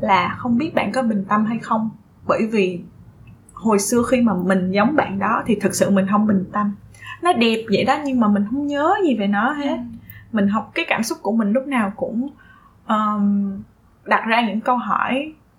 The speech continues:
Speaker 1: "Chừng nào tôi như thế này, chừng nào tôi như thế kia? À, tôi cô đơn quá."
Speaker 2: Ừ.
Speaker 1: Đó là những cái cảm nhận mà chị, kiểu, bốn năm lần ngắm hoàng hôn ở trên núi Burnaby, chị chưa bao giờ mà chị cảm thấy chị không hỏi bản thân mình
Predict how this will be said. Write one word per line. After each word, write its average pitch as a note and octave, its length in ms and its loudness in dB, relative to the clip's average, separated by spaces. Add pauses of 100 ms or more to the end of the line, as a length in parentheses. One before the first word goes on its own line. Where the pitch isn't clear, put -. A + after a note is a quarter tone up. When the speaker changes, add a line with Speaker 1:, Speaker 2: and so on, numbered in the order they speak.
(200)
Speaker 1:
"Chừng G#3 180 0
nào G3 300 2
tôi B3 180 2
như B3 180 -2
thế C#4+ 120 -4
này, G#3+ 360 -2
chừng G3 200 -2
nào F#3+ 220 -2
tôi A#3 120 -4
như A#3+ 180 -2
thế C#4+ 120 -2 (100)
kia? A#3 320 -4 (720)
À, A3+ 260 2
tôi A3+ 140 0
cô G#3 160 0
đơn G#3 320 0
quá." A3 260 -2 (180)
Speaker 2:
Ừ. C4 60 -6 (100)
Speaker 1:
Đó A#3 160 2
là B3+ 120 2
những F#3+ 220 -2
cái B3 320 0
cảm A#3+ 240 2
nhận F#3+ 220 0
mà F3+ 160 -4
chị, - 360 -6
kiểu, - 320 0
bốn C#4 340 0
năm B3 220 2
lần F#3+ 480 -4
ngắm D4 320 -2 (140)
hoàng G3+ 200 0
hôn A3 240 0
ở - 100 -2 (120)
trên G#3+ 320 -2 (240)
núi A#3+ 220 0
Burnaby, G#3+ 480 2
chị - 220 -14
chưa A3 200 -2
bao G#3 180 2
giờ F#3 340 -2 (320)
mà F3 180 -2
chị - 160 -10
cảm G#3 220 -8
thấy A3 360 -2
chị - 160 -8
không A3+ 300 0
hỏi - 440 0
bản - 240 0
thân A#3 180 -2
mình G3+ 100 0